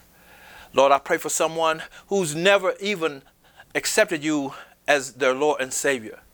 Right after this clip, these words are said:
God, that they will confess with their mouth and believe in their heart that, Father, that the God raised you, Lord Jesus, from the dead, and that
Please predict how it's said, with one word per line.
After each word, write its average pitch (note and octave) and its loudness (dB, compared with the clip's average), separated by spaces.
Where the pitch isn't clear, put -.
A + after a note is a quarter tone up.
God, D#3 4
that D#3 -2
they D#3+ 0
will D3 -8
confess C#3+ -2
with F3+ -4
their E3+ 2
mouth F3 2
and D3 -8
believe D#3+ -4
in E3 -10
their E3 0
heart A#2+ -2
that, C3 2
Father, C3+ 2
that A2+ -6
the C3 -12
God D3+ 2
raised E3 0
you, B2 -4
Lord A2 -2
Jesus, G#2+ -8
from B2+ -8
the C3 -6
dead, B2 0
and - -
that A#2 -4